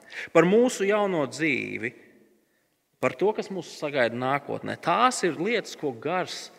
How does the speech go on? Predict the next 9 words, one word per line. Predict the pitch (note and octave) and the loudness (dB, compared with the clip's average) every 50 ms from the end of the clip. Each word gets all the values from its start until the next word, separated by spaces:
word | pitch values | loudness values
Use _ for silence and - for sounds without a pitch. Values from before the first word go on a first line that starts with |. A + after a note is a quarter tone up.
| - _ _ | -20 _ _
mūsu | - C3+ C#3+ D3+ C#3+ - C3 | -12 -8 -8 -8 -8 -10 -12
dzīvē | A#2+ A#2+ C#3+ D3 C3+ C3 C3 B2+ | -8 -4 -4 -2 0 0 0 0
dara. | C#3+ C#3 A2+ G#2 G2+ - - - - - - - - _ _ _ _ _ _ _ _ _ _ _ _ _ _ | 0 0 0 0 -4 -8 -14 -16 -20 -20 -20 -20 -20 _ _ _ _ _ _ _ _ _ _ _ _ _ _
Un | - D3+ C3+ | -6 -2 0
šī | - G3 G3+ - | 2 0 0 2
patiesība | - C#4 C#4+ - - G#3 F#3 - - F#3 F3+ F3 E3+ E3 | 0 0 0 2 0 0 0 0 0 -2 0 0 -2 -4
mums | D#3 D3 - | -4 -6 -8
palīdz | - - G3 F3+ C#3+ B2+ A2+ A2+ G#2+ A#2 C3+ | -6 -4 -4 -2 -2 -4 -6 -6 -8 -10 -8
nonāvēt | F3 F3+ C3 G#2+ G#2+ G#2 G#2 A2+ A2 A#2 - - - | -8 -8 -6 -6 -8 -6 -6 -4 -4 -4 -6 -8 -12